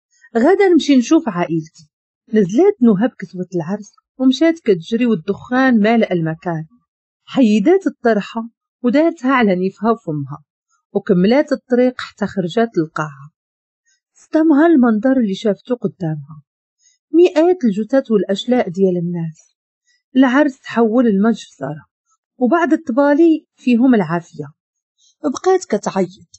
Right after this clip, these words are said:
"ماما، بابا، ماما، أمير، فينكم؟". الدم في كل بلاصة. شوية وهي تلقى صاحب البدلة البيضاء اللي ولات حمرا بالدم، أمير ووجهه كله مشوه.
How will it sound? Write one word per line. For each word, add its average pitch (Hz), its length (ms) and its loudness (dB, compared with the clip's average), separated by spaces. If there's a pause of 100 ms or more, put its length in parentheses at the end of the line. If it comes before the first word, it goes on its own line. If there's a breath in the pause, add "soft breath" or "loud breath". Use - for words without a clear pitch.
(120)
"ماما، 339 580 0 (400)
بابا، 359 680 2 (100)
ماما، 415 720 2 (340)
أمير، 415 480 4
فينكم؟". 320 720 0 (800)
الدم 349 480 0
في - 120 -20
كل 359 400 4
بلاصة. 160 420 -4 (720)
شوية 339 420 2 (100)
وهي 196 200 0
تلقى - 300 -6
صاحب 277 460 -2
البدلة 190 400 -2
البيضاء 160 560 -6 (380)
اللي 233 180 4
ولات 226 360 0
حمرا 185 360 -2
بالدم، 156 460 -8 (1120)
أمير 269 540 2 (220)
ووجهه 233 520 0
كله 349 400 4
مشوه. 165 440 -4